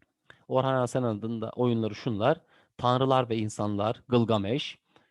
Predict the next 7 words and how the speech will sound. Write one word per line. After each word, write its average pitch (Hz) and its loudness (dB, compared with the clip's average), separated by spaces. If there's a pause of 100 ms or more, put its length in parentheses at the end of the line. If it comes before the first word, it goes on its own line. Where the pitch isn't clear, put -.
(100)
Hürrem 104 -2
Sultan, 127 -2 (420)
Tohum 120 0
ve 127 0
Toprak, 127 -2 (100)
Alemdar 104 0
Paşa, 123 -2